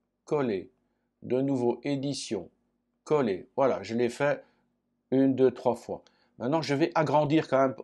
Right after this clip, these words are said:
histoire qu'on y voit un peu plus clair. J'agrandis. Hop, j'ai peut-être été un petit peu trop chaud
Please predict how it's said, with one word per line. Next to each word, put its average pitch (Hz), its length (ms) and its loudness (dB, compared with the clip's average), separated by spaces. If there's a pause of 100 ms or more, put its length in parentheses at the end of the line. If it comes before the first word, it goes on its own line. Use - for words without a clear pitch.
histoire 139 300 0
qu'on 123 140 -2
y 123 60 0
voit 127 160 0
un 120 80 0
peu 123 160 -4
plus 110 160 -4
clair. 143 480 0 (460)
J'agrandis. 104 960 -4 (560)
Hop, 135 220 -6
j'ai 98 220 -10
peut-être - 420 -12
été 135 440 -4 (280)
un 113 160 -6
petit 135 300 -8
peu 185 340 2
trop 139 240 -2
chaud 190 440 0